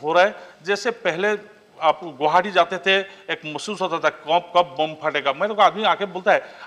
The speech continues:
"अरे, गुवाहाटी जाने से ऐसा लगता है कब बंद हो जाएगा", लेकिन ये तो कम से कम महसूस free हो गया, अभी गुवाहाटी जाके आराम से आ सकते हैं। एयर connectivity भी बढ़ा है, आज honorable minister ने बोला है।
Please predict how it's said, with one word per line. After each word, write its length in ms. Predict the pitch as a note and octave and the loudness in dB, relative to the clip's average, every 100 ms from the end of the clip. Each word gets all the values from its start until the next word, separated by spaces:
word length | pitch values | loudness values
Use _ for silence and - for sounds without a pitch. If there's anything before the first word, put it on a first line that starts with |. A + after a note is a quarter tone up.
| - | -4
"अरे, 120 | F#3 | -2
गुवाहाटी 260 | D3 E3 | -2 -4
जाने 180 | F#3+ F3 | -2 -4
से 100 | F3+ | -2
ऐसा 160 | F#3 F#3+ | -2 0
लगता 260 | F3 D#3 | 0 0
है 80 | F#3 E3+ | -2 0
कब 100 | F3 | -2
बंद 240 | D#3+ E3+ | -2 -2
हो 60 | D#3+ | 0
जाएगा", 240 | C#3+ C3 - - | 0 0 -8 -12
लेकिन 260 | F3+ F#3 G#3+ | -8 -6 -2
ये 120 | G3 | -2
तो 160 | G#3+ A3 | 0 -2
कम 220 | - F#3+ | -2 -6
से 160 | - G#3+ | -6 -4
कम 160 | G#3+ E3 | -4 -4
महसूस 340 | D3+ G#3+ - - _ | -6 -8 -14 -20 _
free 120 | G#3 | -2
हो 120 | A3+ G#3 | 2 6
गया, 120 | G3 | 6
अभी 140 | F3 | 4
गुवाहाटी 380 | F3+ D3 D#3+ F#3+ | 0 0 0 2
जाके 220 | G3 F3+ | 0 4
आराम 240 | E3+ D3+ F3+ | 4 4 4
से 100 | F#3+ | 4
आ 80 | D#3+ | 4
सकते 260 | D#3 - | 2 -4
हैं। 60 | D3+ - - - | -6 -6 -20 -2
एयर 180 | C#3+ F#3+ | 6 6
connectivity 600 | G3+ G#3 G3 A3+ F#3+ F#3 | 6 -2 -2 -4 -6 -6
भी 100 | G#3 | -4
बढ़ा 200 | G3 F3+ | 2 6
है, 80 | G3 | 8
आज 240 | F3 F3+ F3+ - - | 8 6 0 -16 -8
honorable 340 | E3 F3 F3 E3 | -2 0 0 -2
minister 400 | D#3+ D#3+ - E3 | -6 -10 -8 -8
ने 80 | |
बोला 240 | D3+ C#3+ C#3+ | -4 0 0
है। 160 | G#2 | 0